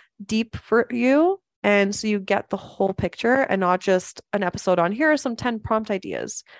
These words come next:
But I want to explain to you the why, the reasoning behind them, how to use them effectively, all of that. So I don't want to just scratch the surface. I'm not one to scratch the surface. That is not what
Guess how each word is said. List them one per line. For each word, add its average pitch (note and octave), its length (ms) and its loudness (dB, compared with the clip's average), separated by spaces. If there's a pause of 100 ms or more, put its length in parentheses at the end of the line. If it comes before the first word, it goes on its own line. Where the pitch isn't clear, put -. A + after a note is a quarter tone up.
(240)
But G3+ 300 4 (100)
I G3+ 100 2
want G3 200 4
to - 20 4
explain F#3 380 -2
to - 160 -8
you F3+ 120 -2
the F3+ 140 -2
why, F3+ 460 2
the F3 120 -2
reasoning F#3 420 -6
behind F3+ 360 -4
them, D#3+ 280 -4
how - 180 -2
to G#3 60 2
use F#3+ 280 -2
them F3+ 320 0
effectively, F3 720 -2
all F3+ 240 4
of F3 80 -2
that. - 260 -2 (300)
So - 100 -4
I G#3 80 2
don't A3+ 120 4
want A3+ 120 4
to G#3+ 60 2
just G3+ 180 -6
scratch F#3 300 -4
the - 100 -6
surface. - 460 -8
I'm F#3 160 -2
not F3 240 -2
one F3 200 -2
to - 300 -6 (220)
scratch F#3+ 340 -6
the D#3+ 140 -4
surface. - 500 -4 (320)
That F#3 140 0
is F#3+ 180 0
not F3 440 2
what F3+ 280 -2